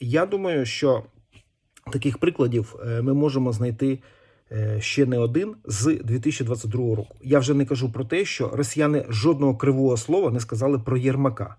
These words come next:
Це теж свідчить про те, що це дуже вигідна людина для, е, Російської Федерації.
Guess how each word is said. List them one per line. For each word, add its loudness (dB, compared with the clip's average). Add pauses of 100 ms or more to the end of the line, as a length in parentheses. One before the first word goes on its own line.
Це -2
теж 0
свідчить -6
про -6
те, -4
що -6
це -2
дуже 2
вигідна 0
людина -2
для, -4 (480)
е, -2
Російської -4
Федерації. -8